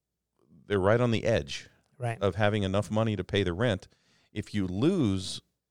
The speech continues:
Speaker 1: that housing that they can afford, well, what's gonna happen? Uh, they're not gonna have a place to live. They're gonna be displaced, or they're gonna be on the street. It, so it doesn't make sense to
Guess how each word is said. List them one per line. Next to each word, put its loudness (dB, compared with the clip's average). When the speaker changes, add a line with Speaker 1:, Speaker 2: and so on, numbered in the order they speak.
Speaker 1:
that 0
housing -2
that -6
they 0
can -4
afford, -4
well, -2
what's 0
gonna 0
happen? -4
Uh, -14
they're 0
not 2
gonna 0
have 2
a -2
place 0
to -14
live. -2
They're -2
gonna -2
be -4
displaced, -2
or 0
they're -2
gonna -2
be -2
on -2
the -2
street. -4
It, -8
so 0
it 0
doesn't 6
make 2
sense 0
to -2